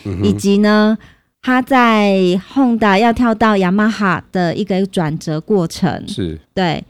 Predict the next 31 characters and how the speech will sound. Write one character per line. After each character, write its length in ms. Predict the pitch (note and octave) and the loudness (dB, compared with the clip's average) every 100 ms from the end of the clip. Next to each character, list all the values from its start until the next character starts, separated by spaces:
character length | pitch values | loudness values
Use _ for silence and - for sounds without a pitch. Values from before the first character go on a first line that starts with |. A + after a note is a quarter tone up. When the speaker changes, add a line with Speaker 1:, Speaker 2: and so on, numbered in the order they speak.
| _ _ _ | _ _ _
Speaker 2:
那 280 | C4+ B3+ A#3 | -2 0 0
今 220 | A#3 C#4+ | -2 0
天 320 | D4 C4+ C4 | 2 4 4
我 140 | A#3+ F#3 | 2 0
们 480 | F3 F3 F#3 G3 - | 0 0 -2 -6 -4
要 180 | A#3 A3 | -2 0
带 260 | A#3 A3 | 2 0
的 160 | F#3+ F#3 | 2 -2
是 640 | - A3 G#3 F#3 E3+ D3+ - _ _ _ | -2 2 4 4 0 -4 -8 _ _ _
猴 100 | A3 | 0
王 240 | A3+ G#3+ G#3+ | 2 2 2
他 160 | A3+ | 0
在 480 | A3+ A3 G3 F3 F#3 - _ _ _ | 2 2 2 0 -4 -12 _ _ _
Yamaha 500 | G3+ G#3+ A3+ A3 G3 | -2 0 0 0 -2
的 280 | F3+ E3+ C#3+ - - | 0 -2 -2 -8 -6
这 100 | G#3+ | -2
些 220 | G#3 G#3 | 0 4
日 180 | A3 F#3 | 4 2
子。 300 | - D#3+ - _ | -2 -8 -8 _
Speaker 1:
嗯， 240 | F#2+ E2 D2+ _ _ _ _ | -10 -10 -12 _ _ _ _
所 160 | - A2+ | -4 0
以 80 | A2+ | 2
啊， 220 | G2 F#2 - _ _ | 0 -2 -6 _ _
这 80 | - | -6
个 80 | B2+ | -4
是 160 | A#2 A#2 | -4 -4
第 160 | C3 | -4
八 220 | A2+ A2 | 0 0
章 200 | A2 G#2+ | 0 -2
嘛， 280 | G#2 F2 D2 - _ _ - | -2 -4 -6 -12 _ _ -8
我 180 | F2+ | -8